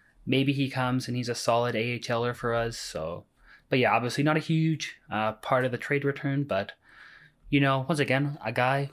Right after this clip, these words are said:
we'll see how he develops. Maybe he becomes something, maybe he doesn't, but I think with the sheer amount of valuable assets we got in this deal for,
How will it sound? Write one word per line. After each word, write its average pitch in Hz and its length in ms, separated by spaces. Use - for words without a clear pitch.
we'll 113 140
see 143 220
how 127 180
he 135 100
develops. 123 720
Maybe 127 300
he 143 120
becomes 135 420
something, 135 460
maybe 131 240
he 127 80
doesn't, 113 440
but 101 320
I 143 120
think 175 300
with 127 240
the 110 420
sheer 147 240
amount 131 240
of 113 60
valuable 120 300
assets 117 460
we 127 60
got 117 280
in 120 140
this 120 160
deal 120 320
for, 98 480